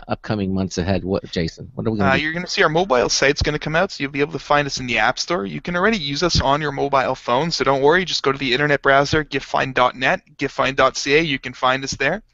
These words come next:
Speaker 2: And just a lot of new features. If you keep checking in on the site, we're gonna be adding new features. Like you said, the price alerts, the price graphs. We've got some conversion tools coming. So not only will we show you the different prices in the currency, but we're gonna be converting that into your currency also.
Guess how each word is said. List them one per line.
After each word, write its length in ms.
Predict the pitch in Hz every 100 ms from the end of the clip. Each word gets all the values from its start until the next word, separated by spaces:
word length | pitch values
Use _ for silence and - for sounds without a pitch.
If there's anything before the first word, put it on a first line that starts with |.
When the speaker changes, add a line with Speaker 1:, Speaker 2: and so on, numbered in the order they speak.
| _ _ _ _ _ _ _
Speaker 2:
And 240 | 123 123 127
just 160 | 151
a 40 | 143
lot 220 | 160 202
of 60 | 202
new 120 | 170
features. 460 | - 165 - 127
If 100 | 127
you 60 | 139
keep 220 | - 151
checking 340 | - 147 147 143
in 140 | 135
on 100 | 131
the 80 | 127
site, 260 | - 143
we're 120 | 139 131
gonna 100 | 127
be 140 | 131
adding 260 | 131 135 131
new 100 | 131
features. 540 | - 135 - 131 127
Like 140 | 127
you 40 | 131
said, 220 | - 131
the 80 | -
price 320 | - 131 -
alerts, 320 | 139 131 -
the 80 | -
price 320 | - 131 131
graphs. 480 | - 127 123 127 -
We've 160 | 131 -
got 180 | 139
some 280 | - 135 127
conversion 520 | - 127 127 131 143 135
tools 300 | - 139 -
coming. 360 | 135 143 160 - - - -
So 180 | -
not 240 | 135 151 180
only 200 | 196 185
will 160 | 165
we 80 | 151
show 220 | 139 160
you 120 | 165 160
the 100 | 135
different 320 | 147 147 127
prices 400 | 139 139 147 139
in 80 | 127
the 80 |
currency, 580 | 117 - 165 190 185 220
but 180 | 160 135
we're 100 | 139
gonna 180 | 143 139
be 160 | 143
converting 680 | 139 - 131 135 143 143 131
that 200 | 127 120 -
into 260 | 135 -
your 220 | 135 139 143
currency 560 | - 127 120 - 120
also. 400 | 120 - - -